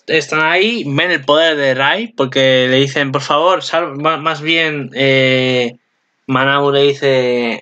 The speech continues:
a Rai, "Por favor, sálvalo, sálvalo a Tao, que Tao no es mala persona, en verdad es buena persona". En fin, acaba salvándolo,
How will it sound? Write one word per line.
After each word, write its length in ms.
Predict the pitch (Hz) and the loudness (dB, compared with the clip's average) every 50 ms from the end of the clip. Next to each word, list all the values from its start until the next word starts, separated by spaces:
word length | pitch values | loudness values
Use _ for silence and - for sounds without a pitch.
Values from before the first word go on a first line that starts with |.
| - | -10
a 160 | - 123 131 123 | -6 -4 -2 -2
Rai, 400 | 123 123 123 120 120 117 107 101 - 107 - _ | -2 -2 -2 -2 -2 -4 -6 -8 -12 -18 -6 _
"Por 100 | 139 139 | -4 -2
favor, 240 | - 139 151 156 151 | 0 2 2 2 0
sálvalo, 460 | - - 160 160 156 147 147 143 139 | 0 -2 0 0 0 2 2 2 0
sálvalo 340 | 139 - 156 156 160 160 151 | 0 0 0 0 2 2 2
a 80 | 135 | 2
Tao, 360 | 135 143 143 147 143 135 127 123 | 0 0 0 2 2 0 0 -2
que 120 | - - | -6 -8
Tao 280 | - - 143 151 156 143 | -4 0 2 2 2 0
no 240 | 139 147 147 151 151 | 0 -2 -2 0 -2
es 140 | 143 - - | -2 -2 -2
mala 200 | 147 147 143 139 | -2 -2 -2 -2
persona, 480 | 127 123 - - 143 139 135 127 123 | -4 -6 -2 -2 0 0 0 0 -2
en 80 | 123 127 | -4 -4
verdad 220 | 123 123 127 135 | -2 0 0 0
es 100 | 139 131 - | -2 -2 -4
buena 260 | - 139 139 143 135 120 | -2 -2 0 0 -2 -2
persona". 460 | 117 110 - 135 135 135 123 113 - _ _ _ _ _ _ _ _ _ _ _ _ _ _ _ _ _ _ _ _ _ _ _ _ | -6 -6 -6 -4 -4 -4 -6 -8 -10 _ _ _ _ _ _ _ _ _ _ _ _ _ _ _ _ _ _ _ _ _ _ _ _
En 160 | 143 147 143 | -4 -4 -2
fin, 140 | - 165 135 | 0 0 0
acaba 280 | 123 120 131 131 131 | 0 0 -2 -2 -2
salvándolo, 680 | 135 139 139 143 156 165 165 170 170 185 208 240 254 - | 0 -2 0 0 0 2 2 2 2 4 2 2 0 -4